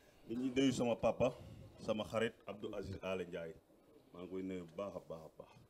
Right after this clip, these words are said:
Di ko wax gis naa taxawaay bi. Maa ngi koy sant di ko gërëm. Di nuyu sama papa Dieye. Di ko sant, di ko gërëm bu baax a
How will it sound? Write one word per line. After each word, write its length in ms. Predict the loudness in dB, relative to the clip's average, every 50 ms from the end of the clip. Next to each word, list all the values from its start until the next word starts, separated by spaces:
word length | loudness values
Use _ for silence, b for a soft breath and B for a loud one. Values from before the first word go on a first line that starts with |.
| _ _ -20 -20 -20 -20 -20 -18 -16
Di 60 | -8 -4
ko 80 | -2
wax 140 | -2 -2 -4
gis 100 | -6 -10 -8 -8
naa 120 | -8 -8 -8 -10
taxawaay 380 | -10 -8 -6 -6 -6 -6 -8
bi. 100 | -10 -12 -18 -20 _ _ -20 -20 -18 -18 -16 -14
Maa 100 | -14 -12
ngi 60 | -8 -6
koy 120 | -6 -6 -4 -4
sant 180 | -4 -4 -4 -4 -8
di 140 | -12 -12
ko 100 | -12 -12 -10 -8
gërëm. 180 | -8 -8 -8 -10 B B B B B B -16 -12
Di 60 | -8
nuyu 200 | -4 -4 -4 -4 -4
sama 140 | -6 -6
papa 280 | -2 -2 -2 -2 0 -4
Dieye. 300 | -6 -6 -4 -4 -4 -6 -8 -12 -18 -20 -20 -20 -20 -20 -20 -20 _ -20 -14 -14
Di 60 | -12
ko 120 | -10 -10 -8
sant, 240 | -4 -4 -4 -2 -2 -6 -6 -6 -10 -16 _ B B B B B B _
di 60 | -20 -14
ko 80 | -12 -8
gërëm 240 | -4 -2 0 0 0 -4
bu 60 | -6 -4
baax 200 | -2 -2 -2
a 40 | -2